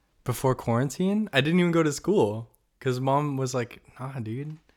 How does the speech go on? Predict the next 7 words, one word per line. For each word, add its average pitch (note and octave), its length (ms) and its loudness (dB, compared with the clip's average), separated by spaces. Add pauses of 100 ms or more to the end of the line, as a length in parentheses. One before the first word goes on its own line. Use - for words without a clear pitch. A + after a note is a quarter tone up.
(640)
I'm A#2 80 -6
too C3+ 120 -8
scared C#3 300 -2
about C3+ 260 -6
you B2 60 -6
getting B2 240 -4
covid." A2 640 -4